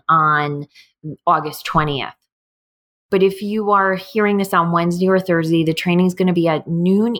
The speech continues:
Eastern. It's gonna be how to hire a V A on a budget. Uh, if that sounds like something you need, definitely join us. You can register at pattylennon dot com forward slash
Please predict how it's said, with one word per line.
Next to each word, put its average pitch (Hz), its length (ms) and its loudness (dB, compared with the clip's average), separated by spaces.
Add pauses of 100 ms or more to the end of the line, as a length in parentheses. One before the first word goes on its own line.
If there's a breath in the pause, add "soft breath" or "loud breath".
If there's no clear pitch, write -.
Eastern. 156 640 -2 (920)
It's 175 160 -2
gonna 180 160 2
be 175 80 0
how 170 180 0
to 180 80 0
hire 190 380 0
a 180 40 -2
V 170 240 0
A 165 200 0
on 170 160 0
a 170 40 0
budget. 147 540 -4 (380)
Uh, 143 100 -2 (120)
if 175 220 -2
that 185 340 0
sounds 185 260 0
like 175 120 0
something 180 320 -2
you 175 100 2
need, 190 560 0
definitely 208 560 0
join 180 340 2
us. 180 240 -2
You 180 80 0
can 175 140 -2
register 175 640 -2
at 170 360 2 (340 loud breath)
pattylennon 185 540 0
dot 165 180 0
com 165 300 -2
forward 165 320 0
slash - 520 -4